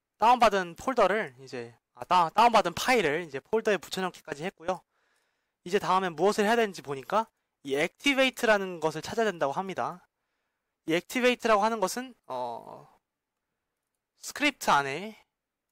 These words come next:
여기 액티베이트라고 하는 것이 보이는데요. 네.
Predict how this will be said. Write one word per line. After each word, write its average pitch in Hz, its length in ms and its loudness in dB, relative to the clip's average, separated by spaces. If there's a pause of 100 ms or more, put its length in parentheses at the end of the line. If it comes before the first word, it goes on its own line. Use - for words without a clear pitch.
(480)
여기 160 160 -4
액티베이트라고 214 640 2
하는 180 360 -4
것이 151 380 -10 (460)
보이는데요. 160 640 -2
네. 117 240 -20